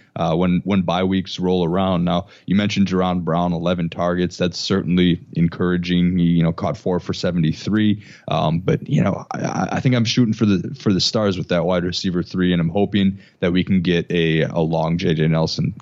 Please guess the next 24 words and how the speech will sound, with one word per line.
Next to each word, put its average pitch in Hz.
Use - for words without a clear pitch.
catch. -
And 82
he's 98
someone 101
who 101
I 90
was 85
kinda 151
targeting 123
in 113
the 101
later 101
last 101
couple 104
of 95
rounds 98
of 82
leagues. 98
He 95
was 82
going 82
undrafted 87
in 85
some, 101